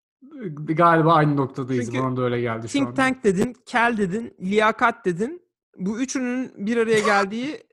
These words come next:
Speaker 2: <laughs> e, tek bir think tank biliyoruz biz. O da, e, Flamingo Global. Doğru mudur?
Speaker 1: Doğru, doğrudur, doğrudur,
Speaker 2: Ee,
Speaker 1: doğrudur.
Speaker 2: Flamingo Global demişken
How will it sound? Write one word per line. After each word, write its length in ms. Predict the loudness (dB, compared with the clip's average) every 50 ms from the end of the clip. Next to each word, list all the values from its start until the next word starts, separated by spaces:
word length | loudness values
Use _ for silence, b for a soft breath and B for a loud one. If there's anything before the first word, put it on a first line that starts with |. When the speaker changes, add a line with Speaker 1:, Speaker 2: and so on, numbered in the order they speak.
| _
Speaker 2:
<laughs> 180 | _ _ _ -10
e, 520 | -8 -8 -6 -6 -6 -6 -6 -6 -8 -8 -8
tek 240 | -6 -6 -6 -6 -6
bir 80 | -10 -8
think 280 | -6 -6 -6 -4 -4
tank 240 | -4 -4 -4 -4 -4
biliyoruz 400 | -2 0 2 2 2 0 -2 -2
biz. 260 | -4 -4 -4 -6 -8 -4
O 160 | -2 0 2 4
da, 280 | 4 2 2 0 -2 -6 -4 -2
e, 60 | 0 0 0 2 2 0 0 0 0 -2 -4 -6 -10 _ _ _ _ _ _ _ _ _ _
Flamingo 640 | -8 -2 2 4 4 4 4 4 4 4 4 4 2 2 0 -4 -8 _ _ _ _ _ _ _ _ -4
Global. 480 | 0 4 4 6 6 6 4 2 2 -2 -8 -16 -20 _ _ _ _ _ _ _ _ 0
Doğru 240 | 2 2 4 2 2
mudur? 340 | 0 -2 -2 -4 -6 -8 -16 _ _ _ _ -2 0
Speaker 1:
Doğru, 520 | 2 2 2 0 -2 -4 -6 -8 -12 -18 _ -18 -14 -8 -4
doğrudur, 560 | -2 -2 0 0 -2 -4 -6 -8 -10 -12 -14 -16 -12 -8
doğrudur, 260 | -6 -4 -2 -2 -2
Speaker 2:
Ee, 460 | -2 -2 -2 -2 -2 -2 -4 -4 -4 -6
Speaker 1:
doğrudur. 420 | -6 -8 -10 -12 -14 -20 -20 -20 _ _ _ _ _ _ B B B B B B B -6
Speaker 2:
Flamingo 320 | -4 -2 -2 0 0 0 0
Global 360 | 2 2 4 4 4 2 2
demişken 580 | 2 0 -2 -2 -4 -2 -2 -2 -2 -4 -6